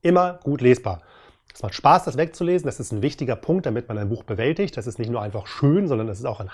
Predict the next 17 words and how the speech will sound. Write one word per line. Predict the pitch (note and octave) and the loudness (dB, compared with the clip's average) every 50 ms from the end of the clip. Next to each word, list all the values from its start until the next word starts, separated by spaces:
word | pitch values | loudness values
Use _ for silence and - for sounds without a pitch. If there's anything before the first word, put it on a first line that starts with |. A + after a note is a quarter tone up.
| - | -2
handwerklich | C3 C3+ C#3+ D#3 E3 D#3+ - D#3+ - | -2 -2 0 -2 -4 -4 -4 -10 -8
guter | _ F3+ D#3+ E3 | _ -4 -4 -4
Punkt. | D#3 - D#3+ E3 G3+ G#3+ - - - - - - - - - - - - _ _ _ _ _ _ | -2 -2 -2 -2 -2 -4 -10 -16 -20 -20 -20 -20 -20 -20 -20 -20 -20 -20 _ _ _ _ _ _
Es | - A#2 | -4 -2
ist | C3+ B2 - | -2 -4 0
trotz | - C#3+ A#2 - - | 0 0 0 0 0
großer | - A#2 D#3+ A3+ A3+ A3+ | 6 8 8 8 8 6
Informationsdichte | G3+ - F3+ D#3 D3 C#3+ - - D#3 E3+ E3 - - D3+ C#3 - D#3 D3 | 2 2 2 2 0 0 2 0 0 0 0 -2 -4 -6 -4 -2 -2 -2
sehr | B2 G#2+ A#2 C#3+ E3+ | 0 4 6 6 6
gut | F3+ G3 D#3+ | 6 4 0
lesbar | C#3+ C#3+ D3+ D3 - D#3 D3 D3 | 0 -2 -2 -2 -4 -4 -2 -2
und | B2+ A#2 | -2 -2
es | G#2+ - | -4 -6
ist | G#2+ - - - | -12 -10 -4 0
nie | A#2+ B2 C3 D3 F3 G#3+ | 2 4 6 6 4 4
akademisch | D#3+ D3 - C3+ A#2 A#2 A2+ A2 - | 4 2 2 4 4 4 4 2 0
trocken. | - - - B2+ - - G#3 A3 - - _ | -2 0 0 0 2 0 -4 -4 -6 -10 _